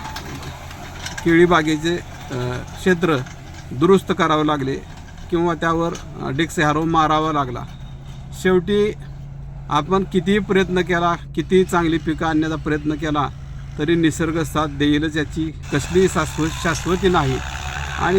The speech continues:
त्यामुळं शेती तोट्यात जाते किंवा वारंवार अडचणीत येते आणि शहरातील लोकांना वाटतं की शेतकरी सरकारपुढं हात पसरतात,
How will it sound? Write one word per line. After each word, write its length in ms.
त्यामुळं 400
शेती 500
तोट्यात 260
जाते 340
किंवा 260
वारंवार 520
अडचणीत 500
येते 280
आणि 340
शहरातील 420
लोकांना 360
वाटतं 260
की 60
शेतकरी 520
सरकारपुढं 600
हात 360
पसरतात, 400